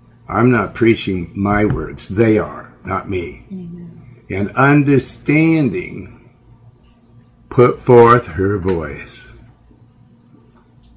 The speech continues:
Speaker 1: Verse two, chapter eight, verse two. "She standeth in the top of high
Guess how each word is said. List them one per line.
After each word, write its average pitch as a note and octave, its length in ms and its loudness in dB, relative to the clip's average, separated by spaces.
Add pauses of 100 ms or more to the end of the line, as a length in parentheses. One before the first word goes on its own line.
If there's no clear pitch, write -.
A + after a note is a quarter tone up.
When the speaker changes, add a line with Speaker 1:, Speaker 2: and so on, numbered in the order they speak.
(140)
Speaker 1:
Verse A#2 260 4
two, A2+ 320 4 (1040)
chapter F2 340 -4
eight, F2 220 -2
verse F#2 200 -6
two. D#2+ 260 -8 (560)
"She - 220 -2
standeth C3 680 2
in G2 120 -4
the F2 120 -6
top G2+ 440 -4
of F2 460 -8 (400)
high C3+ 720 -2